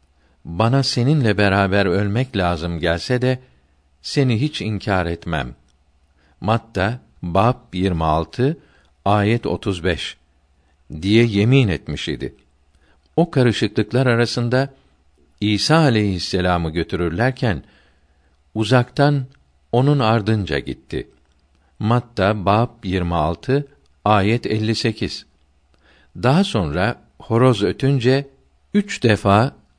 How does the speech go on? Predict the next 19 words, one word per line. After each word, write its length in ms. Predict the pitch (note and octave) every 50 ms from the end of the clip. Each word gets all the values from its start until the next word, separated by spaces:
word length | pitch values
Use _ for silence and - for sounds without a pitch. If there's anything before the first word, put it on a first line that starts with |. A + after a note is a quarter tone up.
| _ _ _
ayrı 400 | G#2 G#2+ G2+ G2+ G2+ B2+ E3 D3+
ayrı 500 | G#2+ G#2+ G2 D#2+ D#2+ F2+ F2 G#2 B2+ C3 - _ _ _ _ _ _ _ _
İsa 320 | A#2+ B2 B2 A2+ - - E3+
aleyhisselamı 960 | E3+ D3+ B2 A2+ A2 G#2+ G#2 G2 F#2+ - - G#2 F#2+ G2 G2 F#2+ F#2+ G#2+ G#2+
tanıdığını 600 | - - G2+ G2 G2 F2+ F#2+ G2 G2 G2 A#2 C3+
inkar 460 | - C3 B2+ B2 - - C3+ B2+ A#2
etti 400 | F2 C#2+ - - - D#2 C#2 B1+
diyor. 320 | C#2 C2 A1 G#1+ - - - _ _ _ _ _ _ _ _
Hem 260 | - C3 C3 D3+ D#3
de 160 | E3 D#3 C3+
lanetler 580 | A2 G2+ F#2+ F#2+ F#2+ G2 G2+ G2+ - C#3 D3 D3+
ederek. 480 | G#2 E2 - B1 B1+ A#1 - - _ _ _ _ _ _ _ _ _ _ _ _ _ _ _ _ -
Matta, 640 | F#2+ G#2+ A2+ A#2 - - - G2+ G2 G#2+ C#3+ C#3+ - _ _ _
bab 380 | F#2+ F#2 F2 G2+ G#2+ A#2 B2+ C3 - _ _
yirmi 320 | G#2+ F#2+ F#2 F2 D#2+ D#2
altı, 520 | D#2+ D2+ D2 D#2+ E2 - - B2+ C#3+ E3 D#3 - _ _ _ _ _ _ _ -
ayet 540 | A2 A2 G#2 G#2 G#2+ A#2 C3+ - - -
yetmiş 520 | G2+ F#2+ F#2 - - G#2 A#2 B2 - - -
dört. 220 | G#2+ E2+ - -